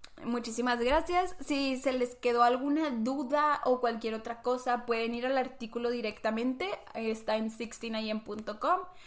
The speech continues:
o si quieren ponerse a platicar del tema,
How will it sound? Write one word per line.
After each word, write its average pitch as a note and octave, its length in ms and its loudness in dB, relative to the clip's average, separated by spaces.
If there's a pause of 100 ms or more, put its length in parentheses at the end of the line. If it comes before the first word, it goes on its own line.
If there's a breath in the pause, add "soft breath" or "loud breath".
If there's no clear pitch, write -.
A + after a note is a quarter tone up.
(340 loud breath)
o F4 380 10 (440)
si C#4 140 -2
quieren A3 240 4
ponerse A#3 300 2
a A3 40 0
platicar G#3+ 400 0
del A3 180 -2
tema, E4 380 2